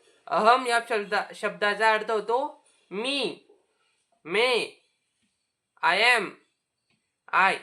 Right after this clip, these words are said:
त्यानंतर त्वम, त्वम या शब्दाचा अर्थ होतो तू. ओके? अहम म्हणजे मी,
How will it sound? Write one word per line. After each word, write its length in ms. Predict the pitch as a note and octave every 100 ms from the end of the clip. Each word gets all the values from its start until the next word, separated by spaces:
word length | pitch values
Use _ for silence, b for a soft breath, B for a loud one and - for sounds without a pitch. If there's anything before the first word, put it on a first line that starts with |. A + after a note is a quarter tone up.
| - _ _ _ -
त्यानंतर 340 | G3 G3+ A3+
त्वम, 420 | A#3+ A#3+ A#3 D#3 -
त्वम 200 | - A#3
या 140 | B3 A#3+
शब्दाचा 440 | B3 F#3+ A3+ A3+ A3+
अर्थ 160 | A3+
होतो 580 | A#3 G#3 A#3 C#4+ D4+ _ _ _ _ -
तू. 240 | C4+ G3+ - _ _ _ _ _ _ _ _ _ _
ओके? 520 | C4+ C4+ C4+ C#4+ E4+ _ _ _ _ _ - -
अहम 340 | F#3 A#3+ A#3+
म्हणजे 320 | A#3 G3+ G3
मी, 440 | G#3 A3+ C#4+ G#4+